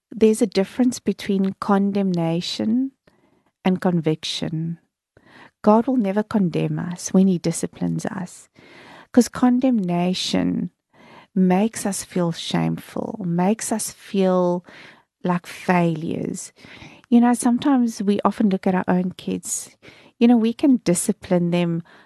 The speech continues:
either to allow them to feel condemned. We put shame on them.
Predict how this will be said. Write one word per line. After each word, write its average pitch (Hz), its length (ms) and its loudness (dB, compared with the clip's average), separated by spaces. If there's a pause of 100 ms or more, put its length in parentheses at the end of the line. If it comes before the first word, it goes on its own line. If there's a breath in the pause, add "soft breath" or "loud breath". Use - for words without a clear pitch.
(260 soft breath)
either 226 320 4
to - 300 2
allow 180 500 2
them 196 160 0
to - 140 -4
feel 170 240 0
condemned. 170 840 -2 (680 soft breath)
We 202 80 4
put - 280 0
shame 208 680 0
on 190 200 0
them. 202 360 -2